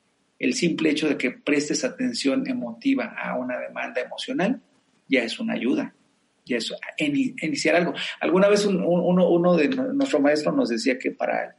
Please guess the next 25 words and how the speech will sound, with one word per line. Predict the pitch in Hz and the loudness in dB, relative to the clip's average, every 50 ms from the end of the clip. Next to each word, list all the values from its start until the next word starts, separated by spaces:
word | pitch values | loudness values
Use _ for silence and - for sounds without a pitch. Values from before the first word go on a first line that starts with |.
| _ - | _ -2
prevención | - 135 139 139 143 175 190 | 0 2 2 2 2 2 2
del | 190 175 | 2 0
suicidio | 160 147 139 160 170 170 | 0 0 2 4 4 4
hay | 165 | 4
que | 165 160 | 2 0
hacer | - - 139 147 | 2 2 4 4
algo. | 160 165 - 269 254 - - - - - - - | 4 4 2 0 -4 -6 -8 -10 -10 -12 -12 -10
Y | - 131 | -6 -6
nosotros, | 135 - - - 165 156 156 - - - - - | -4 -2 0 0 0 0 0 -2 -8 -12 -12 -8
"Sí, | - - - 190 190 185 | -4 -2 0 0 2 2
sí, | 180 185 190 185 | 2 2 2 2
maestro, | 160 147 143 135 135 135 127 - - _ - - - - _ _ _ _ _ _ _ _ _ _ _ _ _ | 2 2 0 0 -2 -4 -8 -10 -12 _ -18 -18 -18 -18 _ _ _ _ _ _ _ _ _ _ _ _ _
¿pero | - 131 127 127 123 | -4 -2 0 0 2
qué?". | - 190 190 180 185 - - - - - - - - - | 2 2 4 4 2 0 -4 -8 -16 -16 -16 -16 -6 -2
Y | - 277 | 0 2
él | 269 | 2
nos | 285 277 | 2 0
decía, | - - - | -2 -4 -4
"Pues | - - | -2 0
algo". | 170 196 220 240 240 247 240 - - _ _ _ _ _ _ _ _ _ _ _ | 2 2 4 2 2 0 -2 -6 -10 _ _ _ _ _ _ _ _ _ _ _
"Sí, | - - 180 202 | -4 0 2 2
sí, | 185 180 180 185 | 2 2 2 2
maestro, | 196 214 196 - - 143 - | 2 2 2 0 0 -2 -2
¿pero | 117 113 113 | -4 -6 -6
qué?". | - - 156 202 254 359 349 - - - | -2 0 2 2 4 4 2 0 -2 -6